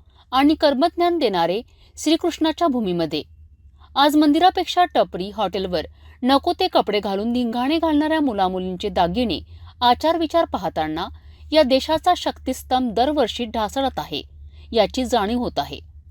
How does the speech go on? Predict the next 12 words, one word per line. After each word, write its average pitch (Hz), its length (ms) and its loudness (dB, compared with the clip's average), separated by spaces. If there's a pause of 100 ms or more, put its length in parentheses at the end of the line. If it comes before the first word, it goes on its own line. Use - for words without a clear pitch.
(360)
केवळ 196 260 4
मोबाईल, 185 400 0
सोशल 277 380 -4
मीडियाची 339 480 0
वेड 208 240 -2 (120)
कुणालाही 277 460 0
आधुनिक 262 500 0
करीत 175 280 -2
नाही. 156 280 -8 (520)
याची 202 320 2
जाणीव 185 300 0
नसलेल्या 185 520 -2